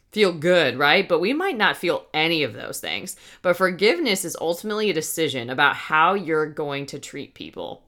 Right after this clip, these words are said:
That's what it is. You're not gonna talk bad about them. You're gonna pray for them. You're gonna help them if an opportunity presents itself. You're not gonna spread rumors. And then you're also gonna pay attention to what's happening in your heart. What would you like to see happen to them?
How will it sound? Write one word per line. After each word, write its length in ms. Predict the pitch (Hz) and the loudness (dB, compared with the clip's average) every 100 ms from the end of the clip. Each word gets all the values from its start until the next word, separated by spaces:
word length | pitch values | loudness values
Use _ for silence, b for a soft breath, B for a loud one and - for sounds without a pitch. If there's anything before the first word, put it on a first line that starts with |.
| _ | _
That's 280 | 151 147 - | 0 0 0
what 140 | 156 131 | -4 -4
it 80 | |
is. 280 | 120 - - B B B - | -4 -6 -10 B B B -4
You're 120 | 160 | 2
not 180 | 147 175 | 2 2
gonna 140 | 151 | -4
talk 320 | 165 117 - | -2 -4 0
bad 240 | 160 190 226 | 4 6 6
about 340 | 233 226 226 | 6 4 2
them. 340 | 220 220 220 | 0 2 0
You're 180 | 147 165 | -2 -2
gonna 140 | 147 131 | -2 -4
pray 360 | - 170 180 | -2 2 2
for 180 | 185 190 | 0 -2
them. 320 | 185 185 185 | 0 0 0
You're 160 | 165 147 | -2 -2
gonna 140 | 139 | -2
help 400 | 131 147 160 170 | -2 -2 -2 -2
them 260 | 190 190 180 | -2 -2 -2
if 120 | 147 | -4
an 60 | 139 | -4
opportunity 520 | 135 - - 143 135 | -4 -6 -10 -8 -6
presents 400 | 135 131 151 175 | -6 -4 -4 -6
itself. 460 | - 180 170 170 B B B | -4 0 0 -2 B B B
You're 120 | 143 | -4
not 300 | 147 147 180 | 4 4 4
gonna 140 | 190 175 | -2 -6
spread 420 | - 160 120 120 | -2 -2 0 -2
rumors. 840 | 156 180 196 208 220 240 - - _ _ _ - | -2 -2 -2 -2 -4 -6 -10 -14 _ _ _ -4
And 140 | 196 | -2
then 100 | 208 | 0
you're 160 | 208 208 | 2 2
also 320 | 320 320 254 | 2 0 0
gonna 340 | 220 214 202 _ _ | 0 -2 -4 _ _
pay 240 | 247 254 | -2 0
attention 460 | 254 - 277 277 175 | 0 0 -4 -4 -2
to 80 | 156 | -2
what's 160 | 165 | 0
happening 340 | 202 190 180 170 | 0 0 -2 -4
in 60 | |
your 120 | 143 147 | -6 0
heart. 340 | 160 117 - B B B | 0 0 -4 B B B
What 240 | 175 214 247 | 0 2 2
would 160 | 220 | -2
you 180 | 247 240 | -4 -4
like 380 | 196 208 247 262 | 0 2 0 -4
to 120 | 254 | -6
see 220 | 247 240 | -4 -4
happen 400 | 226 233 302 220 | 0 0 0 -2
to 120 | 202 156 | 0 2
them? 400 | 135 87 85 | 2 0 -6